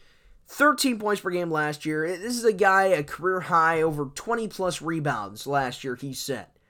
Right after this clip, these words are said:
And if you put and factor in the impact of Sims, he's going to be a versatile pawn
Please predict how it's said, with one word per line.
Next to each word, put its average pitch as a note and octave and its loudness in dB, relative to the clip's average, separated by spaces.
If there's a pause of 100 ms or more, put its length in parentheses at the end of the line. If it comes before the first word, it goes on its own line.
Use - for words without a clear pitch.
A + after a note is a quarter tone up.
(440)
And E3 0 (360)
if E3 -4
you D#3+ 0
put B3+ 6 (160)
and F#3 -6
factor G3 -4
in F#3+ 0
the D#3+ 0
impact F#3 0
of D3 -6
Sims, E3 -2 (800)
he's F3+ -4
going A3 4
to G#3+ 4
be F#3 -2 (360)
a E3+ 6
versatile E3+ -2 (880)
pawn D#3+ 2